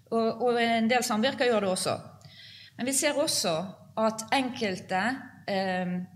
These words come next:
lager sine egne prinsipper fordi at, eh, disse prinsippene ikke er skreddersydd nok. De er, eh, formålsrettet mot, eh,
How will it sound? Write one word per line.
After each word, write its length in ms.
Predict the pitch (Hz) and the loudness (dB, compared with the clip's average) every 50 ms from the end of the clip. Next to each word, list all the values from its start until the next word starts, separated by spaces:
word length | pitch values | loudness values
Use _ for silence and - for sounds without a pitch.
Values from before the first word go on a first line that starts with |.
| - - - - - | -20 -20 -20 -10 -4
lager 320 | 214 208 190 196 202 220 226 | 0 0 2 2 0 0 -2
sine 300 | - 247 220 190 175 - | 0 0 0 0 0 0
egne 280 | 175 180 180 202 226 220 | -2 -2 0 -2 -2 -2
prinsipper 720 | - 202 175 - - 240 226 226 - - 156 151 185 185 | -2 -2 0 0 0 0 -2 -4 -6 -8 -6 -6 -6 -6
fordi 300 | - 233 220 220 226 202 | -6 -6 -4 -2 -2 -2
at, 240 | 165 143 - - - - | -2 -2 -6 -10 -14 -12
eh, 240 | - - 185 175 175 165 | -10 -8 -6 -6 -6 -6
disse 260 | 170 190 180 - 240 226 | -4 -4 -2 -2 -2 -4
prinsippene 520 | - 226 190 - 226 226 - 190 185 - | -4 -4 -4 -4 -4 -4 -4 -6 -8 -8
ikke 180 | - - - - | -8 -10 -8 -6
er 60 | 214 | -6
skreddersydd 540 | - - - 156 151 156 180 180 - 165 143 | -6 -4 -4 -4 -4 -2 -4 -4 -4 -6 -6
nok. 260 | 156 - - - - - - - - - - - - | -6 -8 -10 -12 -16 -20 -20 -20 -20 -20 -20 -14 -10
De 80 | 196 - - | -8 -4 -2
er, 300 | - 254 214 170 147 - - - - 175 165 - - - - - | 0 2 2 2 0 -2 -8 -14 -12 -12 -14 -14 -16 -16 -10 -8
eh, 520 | 180 165 160 156 151 147 151 - - - - - - - - - - - - - - | -6 -4 -4 -4 -4 -6 -8 -8 -10 -12 -14 -14 -16 -16 -18 -18 -18 -20 -18 -10 -4
formålsrettet 840 | 208 202 180 196 226 226 - - 160 139 - - 165 175 185 170 - | -2 0 0 0 0 0 0 0 -2 -2 -2 -4 -4 -6 -4 -4 -4
mot, 480 | 196 190 202 208 247 262 - - - - - - - _ _ _ _ _ - | -2 -2 -2 -2 -4 -4 -6 -12 -14 -16 -18 -20 -20 _ _ _ _ _ -8
eh, 580 | 185 180 175 175 170 165 160 156 156 151 151 | -6 -4 -2 -2 -2 -2 -2 -4 -4 -6 -8